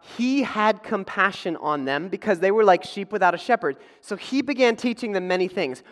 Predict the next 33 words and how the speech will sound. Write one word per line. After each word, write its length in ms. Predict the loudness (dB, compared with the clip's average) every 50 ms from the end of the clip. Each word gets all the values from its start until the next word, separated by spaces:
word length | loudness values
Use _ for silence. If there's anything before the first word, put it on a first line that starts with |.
| -20 _ -2
But 120 | 0 0
what 260 | 0 2 4 4 4
do 60 | 6
you 120 | 4 4 4
notice 480 | 6 8 10 10 10 10 8 6 2
the 120 | 0 -4 -6
shift 420 | -4 0 2 4 4 2 0 -4 -4
being? 360 | -2 -2 -2 -2 -6 -8 -16 _ _ _ _ _ _ _ _ _ _ _ _ _
The 80 | -4 -2
disciples 480 | -2 2 4 4 4 4 4 -2 -4
do 180 | -2 0 -2 0
come 200 | 0 -2 0 2
back 260 | 2 2 2 0 -2
into 140 | -2 -2 -2
the 60 | -4
story 260 | -2 0 2 4 4 4
later, 380 | 4 4 2 2 0 -2 -6 -8 -12 -20 -20 -20 -20 _ 0
but 120 | 2 2
in 80 | 2 2
the 60 | 2
midst 340 | 4 4 4 4 4 2 0
of 160 | 0 2 2
this 160 | 2 0 0
kind 240 | 0 0 0 0 0
of 100 | -2 -6
team 300 | -6 -4 -2 -2 -2 0
effort 320 | 2 2 2 2 2 0
where 180 | 2 4 4 4
everybody's 400 | 4 2 2 2 2 2 2 0
doing 220 | 0 2 2 2
stuff, 180 | 2 2 0 0
Jesus 220 | 0 -2 -4 0
says, 220 | 2 2 2 2